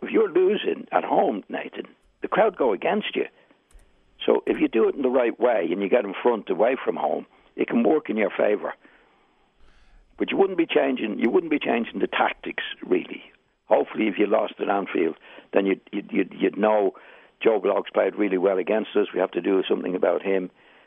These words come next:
Uh, but generally speaking, you'd, you'd, you'd, you'd go and, and play to the best of your own abilities and hopefully win the match.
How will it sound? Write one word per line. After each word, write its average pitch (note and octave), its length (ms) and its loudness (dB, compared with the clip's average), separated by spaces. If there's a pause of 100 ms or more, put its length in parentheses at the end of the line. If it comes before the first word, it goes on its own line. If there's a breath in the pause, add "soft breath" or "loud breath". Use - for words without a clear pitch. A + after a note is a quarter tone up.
(200 soft breath)
Uh, E2+ 420 2 (540 soft breath)
but - 260 -4
generally B2 380 0
speaking, F#2+ 420 -2
you'd, E2+ 180 -2 (100)
you'd, F2 240 -2
you'd, - 220 -2 (100)
you'd F2 200 -2
go F2+ 240 2
and, E2 180 -8 (240)
and - 300 -4
play F2+ 520 0
to - 140 -20
the F2+ 80 2
best G2 220 0
of - 60 -12
your E2+ 140 0
own E2 160 -2
abilities E2 460 -4
and - 200 -4
hopefully E2 420 0
win D#2+ 200 -4
the - 60 -6
match. - 260 -6